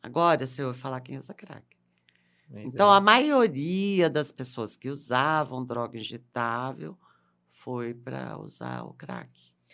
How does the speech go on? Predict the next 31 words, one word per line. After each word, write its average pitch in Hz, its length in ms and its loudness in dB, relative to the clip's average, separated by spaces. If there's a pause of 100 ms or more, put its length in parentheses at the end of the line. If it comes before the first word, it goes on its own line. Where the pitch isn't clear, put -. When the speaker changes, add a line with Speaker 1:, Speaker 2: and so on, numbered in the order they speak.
(1040)
Speaker 2:
Agora, 196 160 4
uma 190 80 -2
pessoa 190 220 -6
que - 60 -12
tá 208 100 2
em 202 60 2
tratamento, 143 840 0
né, 120 200 4
com 127 60 -8
uma, 120 100 0
uma 117 220 -2
carga 117 640 4 (760)
viral, 117 420 4
de 117 80 -4
repente, 123 280 -6
indetectável, 120 640 -2 (760)
ela, 123 320 4
ela 123 180 6
pode 151 320 4
transmitir? 131 580 -4 (300)
Speaker 1:
Não. 123 340 -10 (280)
Speaker 2:
Não. 107 240 -4 (880)
Ela 98 120 -8
tá 110 120 -2
em - 20 0
tratamento. 123 320 -4 (100)
Speaker 1:
Noventa 160 120 -2
e 156 40 -4
nove 139 540 -2
por 127 220 -10
cento. 123 880 -6